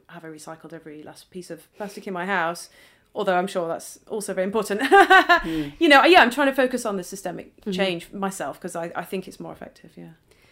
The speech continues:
Speaker 3: Have you approached other,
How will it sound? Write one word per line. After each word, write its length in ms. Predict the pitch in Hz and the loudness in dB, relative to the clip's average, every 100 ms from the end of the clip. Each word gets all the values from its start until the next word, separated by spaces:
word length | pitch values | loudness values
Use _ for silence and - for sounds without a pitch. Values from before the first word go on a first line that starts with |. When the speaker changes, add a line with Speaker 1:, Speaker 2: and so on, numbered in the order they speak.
| _ _ _ _ _ - | _ _ _ _ _ -8
Speaker 3:
Have 200 | 220 220 | -4 -2
you 480 | 240 233 226 214 - _ _ | 0 0 -2 -6 -10 _ _
approached 800 | 196 - 220 214 - - - - _ _ | -14 -6 -2 -2 -4 -18 -20 -20 _ _
other, 580 | 196 180 180 175 175 | -10 -6 -6 -6 -10